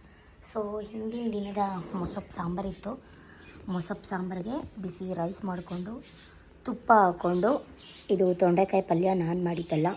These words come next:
ನಮ್ಮ ಕೇಟ್ರಿಂಗಲ್ಲಿ ಗೋಡೌನಲ್ಲಿ ಮಾಡಿದ್ದು. So ಸ್ವಲ್ಪ ಸತೀಶ್ ಕೊಟ್ಟು ಕಳಿಸಿದ್ರು. ಏನಕ್ಕೆ ಇವಾಗ ಕೊಟ್ಟು ಕಳಿಸ್ತಾ ಇದ್ದಾರೆ ಅಂದರೆ, ನಾನು ಹುಷಾರು ತಪ್ಪಿದ ಮೇಲೆ ಬ್ಲಡ್ ಕಂಟೆಂಟ್ ಕಮ್ಮಿ ಇದೆ ಅಂತ ಡಾಕ್ಟ್ರ್ ಏನು ಹೇಳಿದ್ರು.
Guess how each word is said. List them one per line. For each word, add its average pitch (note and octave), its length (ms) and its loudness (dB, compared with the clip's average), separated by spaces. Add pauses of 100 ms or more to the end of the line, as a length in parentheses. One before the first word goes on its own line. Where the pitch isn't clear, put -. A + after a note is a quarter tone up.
(220)
ನಮ್ಮ E3 240 2
ಕೇಟ್ರಿಂಗಲ್ಲಿ E3 880 0
ಗೋಡೌನಲ್ಲಿ F3 460 -2
ಮಾಡಿದ್ದು. E3 300 -4 (720)
So E3+ 380 4
ಸ್ವಲ್ಪ F#3+ 340 0
ಸತೀಶ್ E3+ 420 -2
ಕೊಟ್ಟು D#3+ 200 -4
ಕಳಿಸಿದ್ರು. E3 540 0 (600)
ಏನಕ್ಕೆ B3+ 340 6
ಇವಾಗ A#3+ 100 6
ಕೊಟ್ಟು G#3 220 2
ಕಳಿಸ್ತಾ G3+ 300 6
ಇದ್ದಾರೆ F#3 260 6
ಅಂದರೆ, F3 240 4
ನಾನು G3 160 2
ಹುಷಾರು E3+ 280 2
ತಪ್ಪಿದ E3+ 260 -2
ಮೇಲೆ E3+ 280 4 (340)
ಬ್ಲಡ್ F3 400 2
ಕಂಟೆಂಟ್ F3+ 420 2
ಕಮ್ಮಿ G3 240 4
ಇದೆ G#3 260 6
ಅಂತ F3+ 220 -2
ಡಾಕ್ಟ್ರ್ F#3+ 380 2
ಏನು F3 180 4
ಹೇಳಿದ್ರು. E3+ 460 0